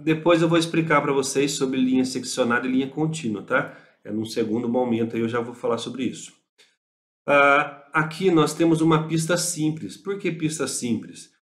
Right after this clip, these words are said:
Porque linha não divide pista, linha divide faixa. Aqui você percebe que não tem um canteiro central, nada físico dividindo as pistas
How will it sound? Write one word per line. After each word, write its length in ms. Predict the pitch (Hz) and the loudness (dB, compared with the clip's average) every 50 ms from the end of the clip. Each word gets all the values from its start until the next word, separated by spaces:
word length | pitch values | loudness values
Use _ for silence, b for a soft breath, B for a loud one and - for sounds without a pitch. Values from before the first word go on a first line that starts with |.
| _ _ _ | _ _ _
Porque 280 | - 139 131 131 156 151 | -4 -4 0 2 2 4
linha 460 | 143 127 127 143 170 196 190 170 139 | 4 4 4 4 2 2 4 4 6
não 220 | 131 131 139 156 | 6 6 6 4
divide 420 | 156 156 160 156 - 147 143 147 170 | 4 2 0 0 -2 -4 -4 -4 -8
pista, 560 | 160 - - 151 147 147 - - - - 95 | -12 -12 -10 -8 -6 -6 -8 -8 -6 -4 -4
linha 380 | 92 98 104 110 113 123 135 131 | -4 -2 -2 -2 0 0 0 0
divide 400 | 131 131 123 123 131 131 147 165 | -2 -2 -4 -2 -4 -4 -4 -6
faixa. 840 | 160 - - - 131 123 127 123 117 - - - 95 85 - - _ _ _ _ _ b b b b b b b _ _ _ _ _ | -8 -8 -4 -2 0 0 0 0 -2 -4 -6 -6 -8 -8 -10 -14 _ _ _ _ _ b b b b b b b _ _ _ _ _
Aqui 360 | - 107 104 - - - 147 | -4 -2 -2 -2 -2 -2 0
você 280 | 156 151 151 156 156 165 | 0 2 0 0 -2 -2
percebe 520 | 156 - 156 143 135 - - 147 156 160 | 0 2 2 2 2 2 2 0 2 2
que 80 | 156 156 | 2 2
não 240 | 147 151 160 160 160 | 4 4 4 2 2
tem 200 | - 143 147 156 | 2 2 4 2
um 80 | 147 | 2
canteiro 340 | - - 135 127 131 131 131 | 2 0 0 0 2 0 0
central, 500 | 127 - 135 131 127 - 127 131 135 139 | -2 -2 -4 -4 -2 2 4 4 4 4
nada 300 | 131 123 123 139 131 151 | 2 2 2 2 0 -2
físico 600 | - - - - 139 151 160 151 127 113 - 123 120 | -4 -4 -8 -8 -6 -4 -4 -4 -4 -6 -10 -12 -12
dividindo 640 | 117 117 123 123 135 127 113 110 123 127 131 131 | -10 -8 -6 -4 -4 -4 -4 -2 0 2 2 2
as 180 | 131 127 - - | 2 0 -2 -6
pistas 760 | - - - 131 135 127 - - 101 87 - - - - | -8 -4 -2 -2 -2 -2 -6 -8 -10 -10 -10 -10 -16 -18